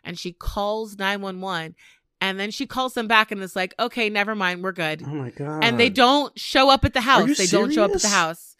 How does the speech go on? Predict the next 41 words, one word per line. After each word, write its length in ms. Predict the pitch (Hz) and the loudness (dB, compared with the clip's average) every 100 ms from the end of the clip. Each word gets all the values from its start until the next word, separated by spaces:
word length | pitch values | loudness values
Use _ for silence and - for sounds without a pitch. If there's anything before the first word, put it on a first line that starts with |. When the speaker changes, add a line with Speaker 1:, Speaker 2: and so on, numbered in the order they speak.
| _ _ | _ _
Speaker 1:
Nope. 380 | 175 214 269 294 - - _ | -6 -2 -2 -2 -10 -18 _
They 140 | 202 196 | 0 0
do, 200 | 175 175 | -2 -4
they 180 | 175 165 | -2 -2
do 120 | 165 | 0
not 300 | 170 180 - | 2 2 0
send 220 | 202 202 | -4 -4
nine 200 | 190 196 | -4 -6
one 160 | 190 190 | -8 -10
one. 280 | 175 156 - _ - - - _ _ _ _ _ _ _ _ _ _ _ - _ _ | -10 -10 -16 _ -20 -20 -20 _ _ _ _ _ _ _ _ _ _ _ -20 _ _
One 320 | 180 214 240 | -4 -2 0
night 200 | 247 226 | -2 -2
in 120 | 196 185 | -4 -8
December, 600 | 180 - 294 240 180 170 | -8 -2 -2 0 -4 -4
mind 300 | 180 180 175 | -4 -4 -6
you, 60 | |
she 180 | 170 175 | -12 -8
met 220 | 190 214 | -4 -2
that 180 | 196 185 | -4 -4
girl 180 | 170 160 | -4 -6
in 120 | 156 | -8
June. 440 | - 214 180 160 - _ _ _ _ | -8 -6 -8 -10 -20 _ _ _ _
So 260 | - 208 | -4 -2
in 140 | 185 190 | -2 -6
December, 640 | 185 - 233 254 202 180 - _ _ _ | -10 -4 -4 -2 -4 -4 -10 _ _ _
while 420 | 170 160 185 190 | -20 -6 0 0
they're 220 | 185 185 - | 0 -6 -6
all 260 | 175 180 185 | -6 -6 -6
sober, 720 | - - 180 160 196 240 285 - _ _ _ _ | -12 -8 -6 -4 -6 -6 -8 -14 _ _ _ _
Carla 380 | - 220 233 247 | 0 2 2 -2
tries 400 | - 202 202 - | -2 -2 -2 -6
to 100 | 170 | -10
pressure 440 | - 165 175 196 | -4 -4 -4 -6
the 120 | 175 | -8
teen 420 | 160 - 165 175 185 | -12 -12 -12 -10 -10
to 80 | |
have 220 | 165 165 156 | -10 -10 -8
sex 260 | 170 180 | -8 -8
with 100 | 190 | -10
her 120 | 175 | -12
husband, 540 | 151 170 196 165 147 | -8 -8 -8 -10 -10